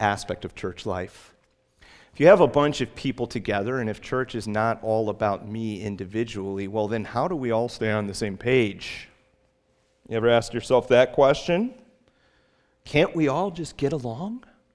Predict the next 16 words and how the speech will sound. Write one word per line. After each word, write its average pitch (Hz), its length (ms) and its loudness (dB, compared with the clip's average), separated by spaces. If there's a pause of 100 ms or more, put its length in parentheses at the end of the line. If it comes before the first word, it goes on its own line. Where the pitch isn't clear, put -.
(480)
How - 160 0
does 320 220 2
the 254 80 -2
church 196 420 6
work 147 440 6
together? 113 460 0
How 160 180 8
does 302 180 -2
the 196 100 -8
church 151 500 2 (320)
live 180 560 8
together? 120 460 2
How 190 160 6
does 349 180 4
the 233 120 2
church 156 600 6